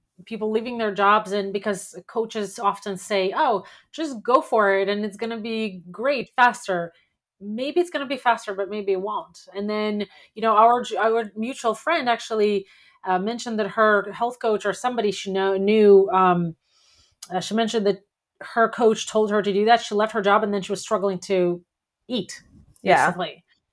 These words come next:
Speaker 2: Yeah.
Speaker 1: That's not something I ever, um, ever recommend or anything like that. I like to build the safety net, um,
Speaker 2: Mm.
Speaker 1: of income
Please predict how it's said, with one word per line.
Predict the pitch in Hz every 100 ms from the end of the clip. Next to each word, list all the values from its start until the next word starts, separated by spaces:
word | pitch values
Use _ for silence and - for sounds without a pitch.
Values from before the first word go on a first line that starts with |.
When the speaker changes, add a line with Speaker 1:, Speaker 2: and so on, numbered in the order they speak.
| _ -
Speaker 2:
Yeah. | 180 165
Speaker 1:
That's | 220 -
not | 240 226
something | 226 202 196 196
I | 185
ever, | 190 180 180 175 170 175
um, | 175 170
ever | 175 185 180
recommend | 175 180 175 170 170
or | 175 170
anything | 165 165
like | 165 165
that. | 170 170
I | 170
like | 180 208
to | -
build | 175 196 196 190
the |
safety | - 175 175 214
net, | 196 240 254 - -
um, | 190 185
Speaker 2:
Mm. | 214 196 175 _ -
Speaker 1:
of | 202 190 -
income | - 240 262 277